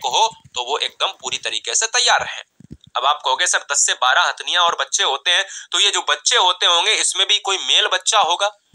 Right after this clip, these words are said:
और वो मेल बच्चा होगा, जब बड़ा होगा तो फिर वो कहाँ जाएगा?" हाँ,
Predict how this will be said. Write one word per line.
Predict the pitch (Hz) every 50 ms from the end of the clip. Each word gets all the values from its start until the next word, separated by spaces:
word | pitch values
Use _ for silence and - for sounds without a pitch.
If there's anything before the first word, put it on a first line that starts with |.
| _ _ _ _ _ -
और | 147 165 -
वो | 190 190
मेल | 156 151 180 226 226
बच्चा | 214 202 196 - - 202 170
होगा, | 175 185 208 214
जब | 196 190 - -
बड़ा | 151 196 208
होगा | 190 170 180 180 196 196
तो | 196 190 170
फिर | - 185 190 -
वो | 202 202
कहाँ | 208 180 208 208
जाएगा?" | 202 202 202 208 202 214 - - _ _ _ _ _ _ _ _
हाँ, | - 147 131 113 -